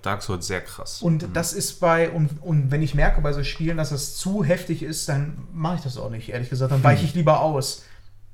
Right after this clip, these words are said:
Speaker 2: Das funktioniert bei Sekiro aber nur bedingt mit dem Ausweichen. Das geht auch, dauert dann halt nur viel länger. Und bei Sekiro krieg ich's irgendwie hin, dass ich auch mal blocken kann. Du siehst dann auf einmal so einen Bossgegner, der macht dann Schlag, Schlag, Tritt,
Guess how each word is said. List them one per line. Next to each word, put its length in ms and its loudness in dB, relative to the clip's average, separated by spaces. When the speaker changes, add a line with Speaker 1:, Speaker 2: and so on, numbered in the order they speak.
Speaker 2:
Das 220 -2
funktioniert 340 0
bei 80 6
Sekiro 540 0
aber 180 4
nur 360 6
bedingt 520 2
mit 100 -2
dem 120 2
Ausweichen. 380 -2
Das 140 -2
geht 160 0
auch, 460 0
dauert 220 2
dann 160 2
halt 120 0
nur 120 0
viel 180 0
länger. 400 -2
Und 120 0
bei 100 4
Sekiro 400 0
krieg 220 -6
ich's 140 -8
irgendwie 280 0
hin, 160 0
dass 160 -6
ich 120 -6
auch 80 -6
mal 100 2
blocken 300 0
kann. 280 -4
Du 60 0
siehst 240 0
dann 100 0
auf 140 0
einmal 160 2
so 80 2
einen 80 4
Bossgegner, 440 0
der 120 2
macht 180 0
dann 140 0
Schlag, 420 -4
Schlag, 460 -2
Tritt, 360 -6